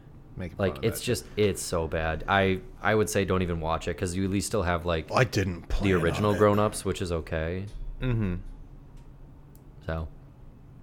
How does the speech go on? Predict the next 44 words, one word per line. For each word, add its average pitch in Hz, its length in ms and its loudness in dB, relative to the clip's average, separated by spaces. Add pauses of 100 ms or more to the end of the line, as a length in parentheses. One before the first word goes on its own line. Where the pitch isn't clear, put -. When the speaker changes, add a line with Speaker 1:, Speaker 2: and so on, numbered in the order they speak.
Speaker 2:
yeah, 82 140 -2
Speaker 1:
That's 104 120 0
Speaker 2:
just 107 120 2
Speaker 1:
fair. - 100 8
Speaker 2:
avoid 104 200 8
Grown 92 160 6
Ups 80 180 0
Two. 78 260 -2 (580)
Speaker 1:
Y-, 131 120 2
oh, 113 140 0
yeah, 90 240 2 (140)
well, 82 180 -6 (340)
gotta. 87 280 0 (680)
All 165 160 6
right, 330 220 -2
should - 160 0
I - 20 4
go 98 120 4
on 95 60 4
to 92 40 2
my 92 220 4
number 92 280 4
four? 92 560 2 (560)
Speaker 2:
Yes. - 480 -2 (600)
Speaker 1:
Now, 95 140 -2
my 104 160 4
number 107 220 2
four 87 280 -2
is 85 260 -2
the 87 180 -4
only 120 300 2
one 104 180 2
of 95 80 -2
his 92 100 0
Netflix 101 440 -4
movies 90 280 -2
I've 92 220 -2
seen, 107 380 -2
and 92 220 -2
that 107 140 0
was 98 160 0
not 92 160 0
by 90 120 0
choice. - 380 -8